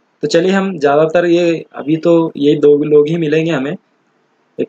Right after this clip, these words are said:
तो पहला आपको street vendor में जो, अ, जिनका certificate generate हो गया पहला वो मिलेंगे और जिनने apply किया और list पे नाम है और जिनको नहीं हुआ वो मिलेंगे ज़्यादातर। तो हम ये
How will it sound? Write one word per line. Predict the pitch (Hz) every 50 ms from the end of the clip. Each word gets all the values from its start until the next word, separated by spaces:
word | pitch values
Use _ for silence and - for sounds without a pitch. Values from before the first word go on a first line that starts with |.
| _ -
तो | 147
पहला | 147 147 139 139 143 151
आपको | 147 147 - - - 160 156 151
street | 147 - - - 156 156 160
vendor | 156 151 151 156 151 156 156 156
में | 160 151
जो, | 147 151 151 151 151 143 - - _ _ _ _ _ _ _ _ _ _
अ, | 135 127 123 123 123 123 123 123 120
जिनका | 120 131 131 131 156
certificate | 151 - 131 127 - 147 147 151 151 156 156 156
generate | 156 147 151 160 156
हो | 156
गया | 147 156 156 156
पहला | - 117 123 135 139
वो | 127 127 139
मिलेंगे | 147 156 151 160 156 156 160 170
और | 180 185
जिनने | - 143 143 147 151 151
apply | 151 - 147 143 147 147
किया | 147 156 156 156
और | 160 160
list | 156 147 143 - -
पे | - 147
नाम | 143 139 139 143 147
है | 165
और | 180 180
जिनको | 165 160 156 151 170 165
नहीं | 160 151 147 147
हुआ | 147 165 180
वो | 180 160 151
मिलेंगे | 139 120 110 113 104 107 107 _ -
ज़्यादातर। | 113 110 - - 113 - _ _ _ _ _ _ _ _ _ _ _ _ _ _ _ _
तो | 139 131
हम | 147 147 147
ये | 147 151 151 156 147